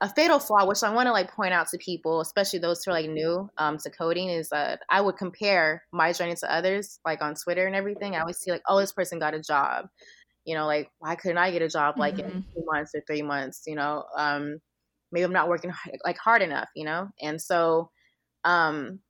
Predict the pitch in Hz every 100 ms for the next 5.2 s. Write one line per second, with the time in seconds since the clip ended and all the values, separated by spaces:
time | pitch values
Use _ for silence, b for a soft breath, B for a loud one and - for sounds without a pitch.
0 | - 226 247 247 190 185 185 208 208 214
1 | - 214 220 220 - - 175 165 165 165
2 | - 147 143 143 - - _ 180 180 175
3 | 175 - - - _ - 180 170 165 175
4 | 170 - 165 - 165 165 170 165 165 165
5 | 156